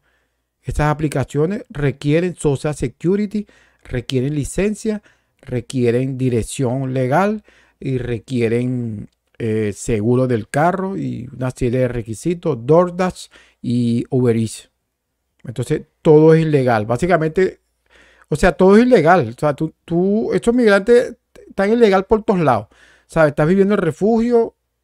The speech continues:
placa, mo-, eh, moto sin placa, sin documento. Y aplicaciones de entrega de comida ilegales también. No tienes nada, no es tuya.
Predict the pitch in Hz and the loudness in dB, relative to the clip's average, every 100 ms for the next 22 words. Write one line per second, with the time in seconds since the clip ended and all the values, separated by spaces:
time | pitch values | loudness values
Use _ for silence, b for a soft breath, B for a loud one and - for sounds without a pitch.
0 | _ _ 156 156 170 170 147 160 156 156 | _ _ 0 0 0 0 -2 -4 0 2
1 | 151 147 156 180 - 143 127 180 180 165 | 2 0 -2 -4 -4 -6 -2 -2 -2 -6
2 | 143 127 131 180 208 220 208 b b b | -8 -6 -4 -4 -4 -4 -6 b b b
3 | b b b _ _ _ _ _ _ _ | b b b _ _ _ _ _ _ _
4 | _ _ _ _ 147 151 151 151 - - | _ _ _ _ -2 0 2 0 -2 -6
5 | 139 147 143 - 143 175 175 151 139 147 | -4 -2 0 0 0 2 0 0 0 2
6 | 170 160 131 151 180 190 - 160 135 120 | 0 0 -2 0 0 -2 -4 -2 0 2
7 | 147 202 185 139 135 175 208 165 151 160 | 4 4 4 -2 2 2 2 -2 -4 -4
8 | 151 170 208 165 156 - 202 233 202 | -2 0 0 0 -2 0 0 2 0